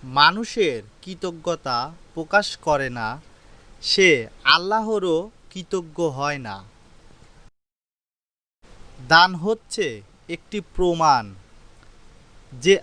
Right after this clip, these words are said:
আল্লাহর পথে একটি দান করে, আল্লাহ তার জন্যে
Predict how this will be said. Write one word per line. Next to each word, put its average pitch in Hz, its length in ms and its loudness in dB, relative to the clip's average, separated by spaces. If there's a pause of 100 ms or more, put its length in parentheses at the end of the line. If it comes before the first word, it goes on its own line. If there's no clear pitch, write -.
(120)
আল্লাহর 202 540 2
পথে 160 380 2 (400)
একটি 180 280 -6 (140)
দান 156 240 6
করে, 117 340 -4 (680)
আল্লাহ 190 340 2 (180)
তার 175 220 2
জন্যে 151 420 -8